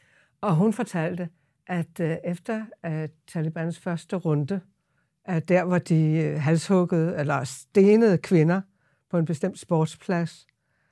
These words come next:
øh, efter de faldt, øh, øh, så, øh, har kvinder sunget på den plads. Og, og, og det vil sige, at, øh, der er kvinder, der har fået, fået en stemme nu, og ikke kun en grædende stemme. For jeg har her en bog,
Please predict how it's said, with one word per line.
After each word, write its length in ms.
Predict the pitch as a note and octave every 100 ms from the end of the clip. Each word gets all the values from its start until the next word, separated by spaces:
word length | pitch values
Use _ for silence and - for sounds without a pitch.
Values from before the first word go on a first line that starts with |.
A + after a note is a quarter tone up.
| _ _ _ _ _ -
øh, 60 | - -
efter 280 | G#3 -
de 180 | A#3+ A3+
faldt, 460 | - F#3+ F#3 G3 _ _ _ _ _ _ _ G3
øh, 600 | E3+ E3 D#3+ - - E3
øh, 80 |
så, 360 | - G#3+ G#3 A3 A3+
øh, 200 | F3 F#3+
har 260 | F3 F3+ -
kvinder 300 | - F3 G#3
sunget 480 | - G3+ G3+ D4 D#4
på 100 | G3
den 160 | F#3 -
plads. 540 | E3 D3+ C3+ - - _ _ _ _ _ _ _ _ -
Og, 300 | F#3+ F#3+ - _ _
og, 260 | F#3+ F3 G#3
og 260 | G#3+ F#3 G3+ G3+
det 100 | C4+ A#3
vil 80 | G3
sige, 220 | A3 - G3+
at, 280 | G3 _
øh, 120 | F#3 E3+ _ _ _
der 80 | F3+
er 180 | F3+ B3
kvinder, 380 | - C4+ C#4+ C#4
der 100 | A3
har 80 | G3
fået, 360 | G3+ F#3+ G#3+
fået 200 | - F3+
en 100 | F#3
stemme 460 | F3 - E3 D#3+ F3+
nu, 260 | E3 D3+ - _ _ _ _ -
og 160 | G3
ikke 200 | G#3 C#4
kun 220 | - G#3
en 140 | G#3 G3
grædende 460 | F3+ E3 F3+ A#3
stemme. 440 | A3+ - E3+ F3 F#3+ _ _ _
For 60 | F#3
jeg 160 | F#3
har 200 | F#3 A3+
her 200 | G3+ G3+
en 120 | G3+
bog, 340 | G3 F#3 G3+